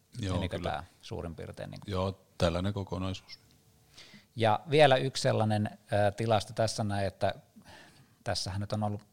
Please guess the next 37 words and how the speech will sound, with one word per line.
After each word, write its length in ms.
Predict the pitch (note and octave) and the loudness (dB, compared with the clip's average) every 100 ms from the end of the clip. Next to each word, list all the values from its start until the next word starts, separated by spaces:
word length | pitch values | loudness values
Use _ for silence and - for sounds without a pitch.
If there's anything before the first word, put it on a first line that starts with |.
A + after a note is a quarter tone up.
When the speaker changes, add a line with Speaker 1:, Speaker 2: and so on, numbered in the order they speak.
| - | -10
Speaker 2:
tietysti 300 | A2 G#2 G#2+ | -6 -4 -2
muitakin 420 | G#2+ A2+ G#2 G2+ | 0 0 -2 -2
järjestöjä 440 | G2 G2 F#2 F#2+ | 0 0 -2 -4
kuin 160 | F#2+ F#2+ | -6 -4
te 100 | G2 | -4
kaksi 380 | G2+ G2 - - _ - - - - _ | -2 -2 -2 -8 _ -20 -20 -20 -20 _
näitä, 380 | - G2+ G#2 G#2 | -4 -2 0 0
elikkä 260 | F#2+ F#2+ G#2 | 0 -2 -4
siinä 220 | A#2 A#2 | -2 -2
tiimissä, 640 | A2 C#3 C3 B2 - - A#2+ - G#2+ - D#3 - | 0 0 2 0 0 0 -2 -2 -4 0 -2 -2
<laughs> 540 | - - G#2 G#2 - - | -12 -10 -6 -6 -8 -4
tiimissä, 540 | C#3+ D3 C3+ B2+ - | 0 2 2 0 0
missä 280 | A#2 A2+ - | 0 0 -2
tätä 240 | A#2+ A2+ G#2+ | -4 0 0
suunnitellaan, 640 | C#3 A#2+ A#2 G#2+ G#2 G2+ | 0 0 0 0 0 0
jossa 180 | G2 A#2+ | -2 -4
itekin 420 | A2+ G#2 - G2+ | -2 -4 -4 -4
on 60 | F#2 | -2
saanut 320 | G2+ G2 G2 | -2 -4 -8
nyt 140 | F#2 | -6
olla 180 | G2+ F#2 | -6 -6
teidän 300 | - G2+ F#2+ | -6 -6 -4
mukana 360 | F#2+ F#2+ F#2 F#2 - | -6 -2 -2 -4 -8
jotain 360 | G#2 F2+ F#2+ F#2+ | -8 -4 -4 -4
pieniä 340 | F#2+ F#2+ G2 F2+ - | -6 -4 -6 -8 -12
juttuja 340 | G2 - F#2+ | -14 -8 -8
säätämässä, 540 | F#2 G2 F#2+ F#2+ F#2+ G2 | -4 -4 -4 -6 -8 -8
niin, 240 | F#2 F#2 - - - | -8 -10 -12 -20 -12
ää, 340 | G2+ F#2 F#2 F2+ _ | -8 -6 -6 -8 _
siinä 300 | - C3 G#2+ | -10 -6 -4
oli 160 | G#2+ - | -4 -4
äsken, 320 | A#2 A2+ A2+ | -4 -4 -6
kun 100 | G2 | -10
katsoin, 340 | - F#2+ F#2 F#2+ | -8 -6 -4 -4
niin 120 | G2 | -2
neljäkymmentäkaksi 880 | A2+ G#2 F#2 F2+ E2 F2+ E2 - - | -2 -2 -4 -6 -6 -4 -4 -6 -14
jäsentä. 420 | - - A2 | -16 -14 -16